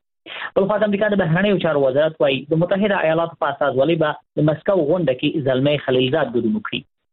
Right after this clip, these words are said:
د امریکا د بهرنیو چارو وزارت د ویان مرستیال جیلینیا پورټر د مارچ په پنځلسمه دا ناسته د افغانستان د سولې لپاره د نړیوال ملاتړ د راخپلولو یوه هڅه وبلله. هغې زیاته کړه، دوی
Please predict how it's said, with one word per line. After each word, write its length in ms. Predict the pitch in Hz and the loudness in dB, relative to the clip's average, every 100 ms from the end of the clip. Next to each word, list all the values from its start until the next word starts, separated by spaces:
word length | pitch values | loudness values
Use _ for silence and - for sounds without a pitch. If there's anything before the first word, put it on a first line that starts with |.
| _ - | _ -2
د 80 | 151 | 0
امریکا 200 | 151 165 160 | 2 0 0
د 80 | |
بهرنیو 340 | 151 147 160 156 | 0 0 0 2
چارو 200 | 151 143 | 2 2
وزارت 320 | 135 147 143 | 2 2 0
د 100 | 139 | 2
ویان 180 | 147 170 147 | 2 2 0
مرستیال 320 | - 151 147 - - - 135 | 0 0 0 -4 -20 -8 0
جیلینیا 400 | 147 160 165 165 160 | 2 4 2 0 0
پورټر 340 | 175 175 165 | 0 2 0
د 100 | 151 | 0
مارچ 140 | 151 - - | 0 -2 0
په 160 | 147 139 - | 0 0 0
پنځلسمه 840 | 139 135 131 131 123 123 208 196 170 139 | 2 4 2 0 2 0 0 0 -2 0
دا 100 | 139 175 | 0 0
ناسته 280 | 185 - 147 | -2 0 0
د 80 | 139 | 0
افغانستان 480 | 135 131 156 147 | -2 -2 -2 -2
د 80 | 135 | 0
سولې 160 | 175 156 | 0 2
لپاره 260 | 135 135 131 - _ - | 2 0 -2 -4 _ -2
د 120 | 139 131 | 2 2
نړیوال 500 | 123 127 151 151 143 | 4 4 2 0 0
ملاتړ 420 | 127 120 139 131 | 0 0 0 0
د 80 | 120 | 0
راخپلولو 500 | 113 - 117 123 131 | 0 -2 2 2 4
یوه 120 | 127 123 | 2 0
هڅه 260 | 156 120 104 | -4 0 0
وبلله. 340 | 104 101 98 - _ _ - | 2 0 -2 -4 _ _ -4
هغې 140 | 120 147 | 0 2
زیاته 180 | 180 180 175 | 0 0 -2
کړه، 120 | 160 - - 165 | -4 -6 -8 0
دوی 100 | 170 | 2